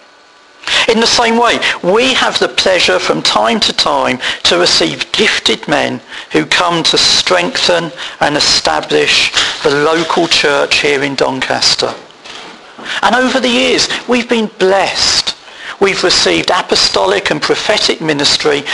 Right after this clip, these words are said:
from leaders based in other churches who are eager to see us become everything we are called to be.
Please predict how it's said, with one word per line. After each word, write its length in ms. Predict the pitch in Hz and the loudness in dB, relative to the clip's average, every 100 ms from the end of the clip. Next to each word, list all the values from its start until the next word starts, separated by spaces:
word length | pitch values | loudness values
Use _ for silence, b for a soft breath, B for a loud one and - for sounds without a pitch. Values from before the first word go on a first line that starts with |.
| B B | B B
from 260 | - 160 | 0 2
leaders 580 | 151 170 190 180 185 170 | 2 2 2 2 0 0
based 440 | - 165 156 - | 0 0 0 0
in 100 | 165 | 0
other 200 | 156 156 | 0 0
churches 640 | 151 156 147 147 - 127 123 B B | 0 2 2 0 0 0 -2 B B
who 140 | 202 185 | 2 2
are 160 | - - | 0 0
eager 460 | 208 220 226 226 | 0 0 0 0
to 180 | 226 - | 0 0
see 380 | - - 170 151 | 0 2 2 2
us 240 | 151 - | 2 0
become 460 | - 147 - 151 147 - - | -2 -4 -2 -2 -2 -4 -2
everything 800 | 185 185 151 143 - 147 135 135 B B | -2 -2 -4 -2 0 0 0 -6 B B
we 160 | 151 147 | 0 2
are 140 | 139 | 0
called 400 | - 147 131 127 | 0 0 0 0
to 120 | - | -4
be. 300 | - - - | 0 0 0